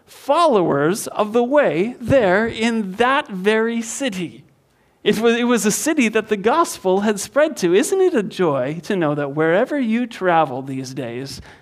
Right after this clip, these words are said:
you can always find people belonging to the way? And so I stayed with them for seven whole days. I stayed with them,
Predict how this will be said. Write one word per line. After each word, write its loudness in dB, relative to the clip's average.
you -10
can -14
always -6
find -8
people -10
belonging -12
to -14
the -14
way? -16
And 2
so 2
I 4
stayed -2
with 0
them -8
for -4
seven 0
whole 2
days. -2
I -2
stayed -4
with 0
them, 0